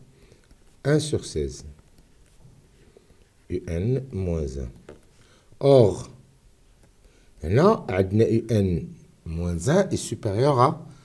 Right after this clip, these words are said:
à zéro, parce que U N est supérieur à un. Or, U N supérieur à un,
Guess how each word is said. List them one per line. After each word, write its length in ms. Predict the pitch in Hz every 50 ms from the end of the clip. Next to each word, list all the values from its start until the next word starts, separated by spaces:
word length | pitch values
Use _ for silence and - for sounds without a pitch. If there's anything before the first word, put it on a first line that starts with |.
| - - _ _ _ _ _ _ _ _ _ _ _ _ _
à 140 | - 143 143
zéro, 300 | 127 139 123 90 92 90
parce 260 | - 101 90 - -
que 140 | - - 104
U 180 | 80 80 - -
N 280 | 92 98 113 139 160 - - - - - -
est 60 | 95
supérieur 540 | 87 - - - - 117 104 104 101 101 87
à 60 | 87 78 78
un. 40 | 78 - - -
Or, 260 | 127 135 117 - - -
U 100 | 135 - 127
N 400 | 131 127 123 110 98 85 73 - - - - - - - _ - - - - - - - -
supérieur 720 | - - - - - - - 78 78 80 80 82 82 87 - -
à 100 | 131 165
un, 160 | 190 214